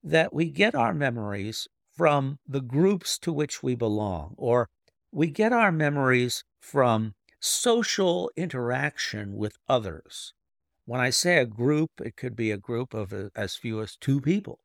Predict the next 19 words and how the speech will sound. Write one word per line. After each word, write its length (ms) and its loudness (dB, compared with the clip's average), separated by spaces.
or 200 2
it 100 0
can 200 -6
be 80 -2
a 80 0
larger 460 2
group. 300 -8
But 180 2
Holbwachs 760 2
was 300 -2
mainly 400 -4
thinking 440 -6
about 400 -4
family, 920 0
a 80 -6
group 420 0
of 160 -8
that 300 2
size, 720 -2